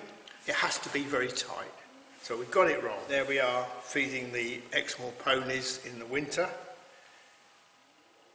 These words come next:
And there you go,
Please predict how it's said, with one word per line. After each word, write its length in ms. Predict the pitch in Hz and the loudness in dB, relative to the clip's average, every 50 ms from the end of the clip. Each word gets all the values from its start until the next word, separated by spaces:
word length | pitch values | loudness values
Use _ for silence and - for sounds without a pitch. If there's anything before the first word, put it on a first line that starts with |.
| - - - - - - - _ _ 302 277 - - _ _ _ _ _ _ _ _ _ _ _ _ _ _ _ _ - - - - | -20 -20 -20 -20 -20 -20 -20 _ _ -20 -20 -20 -20 _ _ _ _ _ _ _ _ _ _ _ _ _ _ _ _ -20 -20 -16 -12
And 320 | 135 135 131 127 123 123 - - - | -10 -10 -10 -10 -12 -14 -14 -12 -8
there 120 | - 127 123 | -6 -4 -4
you 140 | 123 123 | -4 -4
go, 140 | 120 123 110 | -6 -6 -6